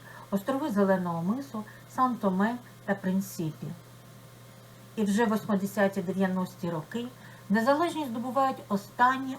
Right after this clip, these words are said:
уламки колоніальних імперій в Африці і Азії. У тисяча дев'ятсот восьмидесятому році врегульовується проблема Південної Родезії, нині Зімбабве.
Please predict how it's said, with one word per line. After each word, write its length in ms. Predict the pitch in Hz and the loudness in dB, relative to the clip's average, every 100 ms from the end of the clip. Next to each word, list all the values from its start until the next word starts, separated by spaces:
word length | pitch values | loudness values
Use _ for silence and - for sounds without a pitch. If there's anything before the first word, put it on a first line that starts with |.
| - | -2
уламки 480 | 208 196 202 202 208 | 2 4 4 0 -4
колоніальних 600 | 202 180 175 170 175 180 - | -4 -2 0 0 0 -6 -8
імперій 440 | 175 156 170 170 170 | -8 -4 -4 -4 -6
в 100 | 156 | -4
Африці 420 | 165 165 160 - 156 175 | -4 -4 -10 -12 -14 -8
і 60 | |
Азії. 440 | 160 151 156 - - - - - - - - - - - - - - | -4 -4 -6 -12 -16 -18 -20 -20 -20 -20 -20 -20 -20 -20 -20 -14 -2
У 40 | |
тисяча 220 | 381 370 | -2 0
дев'ятсот 340 | 294 294 311 294 | 0 0 0 -2
восьмидесятому 760 | 262 277 269 302 294 294 294 | 0 0 2 4 4 2 2
році 260 | 330 - 196 | 2 0 0
врегульовується 680 | 196 214 214 214 214 208 | 2 2 2 2 0 -2
проблема 460 | 202 208 196 202 190 | -2 0 2 4 2
Південної 580 | 196 175 196 185 180 175 | 0 0 2 2 0 -2
Родезії, 600 | 151 190 247 262 254 247 - - - - - | -2 0 -2 -4 -8 -8 -12 -20 -20 -10 -2
нині 280 | 220 226 214 | 0 2 2
Зімбабве. 600 | 220 220 226 208 208 | 4 6 6 4 -2